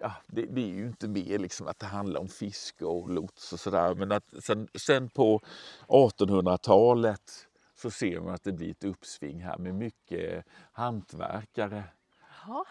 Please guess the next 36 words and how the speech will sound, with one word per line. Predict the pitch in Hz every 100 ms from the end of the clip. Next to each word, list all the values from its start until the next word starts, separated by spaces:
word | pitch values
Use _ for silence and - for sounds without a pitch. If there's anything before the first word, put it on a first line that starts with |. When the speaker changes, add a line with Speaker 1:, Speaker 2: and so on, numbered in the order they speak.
| -
Speaker 1:
och, | 98 92 98 101
och, | 95
eh, | 98 92 92 92 90
båtsmän | 90 85 82 - 90 82 85
och | -
sånt | 92
där. | 92
Och | 92
det | 110
är |
väl | 113 104
där | 98 95
vi | 113
kan | 123 110
tänka | 131 117 90 90
oss | 87 -
de | 95
här | 90 85 - _ _
knutarna | - 127 127 101 - - 95 131 135
som | - 120
vi | 117
bara | 120 110 101
pra-, | 92 113 104 95
pratade | - 107 95 92
om | 90
i | 92
början | 104 98 90
av | -
Speaker 2:
Ja. | -
Speaker 1:
promenaden. | - 92 85 92 110 117
Speaker 2:
Ja, | 202 226
ja. | 254 - _
Speaker 1:
Att, | - 90 -
att, | 98 -
att | 95 -
de | 90 98 110 127 117